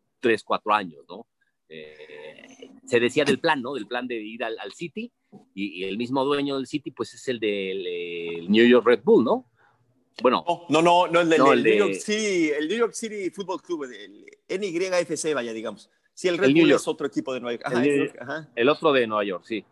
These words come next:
Speaker 1: Entonces,
Speaker 2: Sí, sí,
Speaker 1: eh,
Speaker 2: sí.
Speaker 1: un, un plan que estar, eh, dos temporadas, por ejemplo, en el City, y luego la última,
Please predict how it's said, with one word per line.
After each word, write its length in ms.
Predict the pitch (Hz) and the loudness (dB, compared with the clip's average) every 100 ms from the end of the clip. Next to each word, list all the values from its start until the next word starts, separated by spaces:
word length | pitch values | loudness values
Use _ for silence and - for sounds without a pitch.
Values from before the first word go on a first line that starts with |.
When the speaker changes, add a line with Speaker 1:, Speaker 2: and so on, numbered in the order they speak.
| _ _ | _ _
Speaker 1:
Entonces, 440 | _ 127 160 160 185 | _ 4 4 4 0
Speaker 2:
Sí, 80 | 143 | -2
sí, 40 | |
Speaker 1:
eh, 40 | 101 | -2
Speaker 2:
sí. 60 | 143 - | -2 0
Speaker 1:
un, 200 | 139 139 | 2 4
un 160 | 151 131 | 2 4
plan 340 | 143 143 151 | 4 4 0
que 160 | - 104 | -2 -2
estar, 360 | - 127 127 - | 0 -2 -2 -6
eh, 200 | 65 73 | -10 -6
dos 220 | 90 117 117 | 0 0 0
temporadas, 480 | 131 131 139 127 | -2 2 2 2
por 120 | - 107 | -2 -6
ejemplo, 200 | 123 135 | -4 -2
en 60 | 143 | -4
el 60 | |
City, 260 | 131 143 147 | -2 -4 0
y 20 | |
luego 220 | 127 120 | 2 4
la 140 | 120 107 | 4 2
última, 500 | 123 127 123 120 | 0 -4 -2 -2